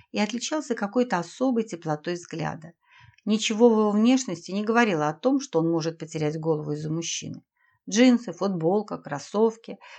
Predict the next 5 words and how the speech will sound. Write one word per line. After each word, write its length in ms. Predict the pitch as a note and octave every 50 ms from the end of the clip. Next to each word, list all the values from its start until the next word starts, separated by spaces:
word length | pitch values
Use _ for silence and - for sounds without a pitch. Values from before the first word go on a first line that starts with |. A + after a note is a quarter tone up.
| - -
короткая 460 | - A3+ B3+ D4+ D#4 D#4+ - - F3+
стрижка – 580 | E3 - - F3 G3 B3 C#4 C4 - - - -
всё 220 | - - - E3+
самое 420 | E3+ - - A3+ B3+ C4 C#4 C#4
обычное. 580 | C#4 A3+ F#3+ F3+ - - - - - - - D#3+